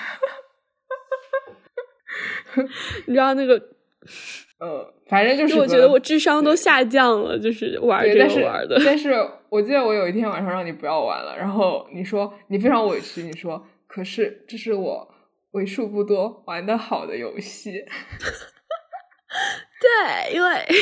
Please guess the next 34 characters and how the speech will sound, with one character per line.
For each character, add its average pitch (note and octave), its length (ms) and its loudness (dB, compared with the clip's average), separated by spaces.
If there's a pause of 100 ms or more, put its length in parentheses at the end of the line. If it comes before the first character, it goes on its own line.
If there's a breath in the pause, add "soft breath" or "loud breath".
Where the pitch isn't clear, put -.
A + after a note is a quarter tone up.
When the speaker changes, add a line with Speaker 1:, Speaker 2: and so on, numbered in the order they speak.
(160)
Speaker 1:
<laughs> - 480 -12
因 F4+ 80 4
为 E4+ 100 2 (140)
这 F4+ 180 2
游 C#4 140 6
戏 D4+ 140 -2
稍 E4 160 4
微 F4 100 2
复 F#4 220 -6
杂 C4 220 0
一 B3 60 0
点， G#3+ 220 2
我 G#3 120 6
就 A3+ 100 8
玩 A3 200 0
得 A3 60 -2
没 A3 120 -2
有 G3 100 0
那 G3 80 -2
么 G#3+ 140 -2
好 - 300 -8
了。 - 100 -6
我 - 80 8
发 D#4+ 180 4
现 F#4 160 4
我 D4 140 6
玩 G#3+ 200 2
得 B3 80 -4
好 B3 300 -4
的 F#3+ 120 -2
都 G#3 140 2
是 C4 120 -4
那 B3+ 120 0
些 A#3 320 2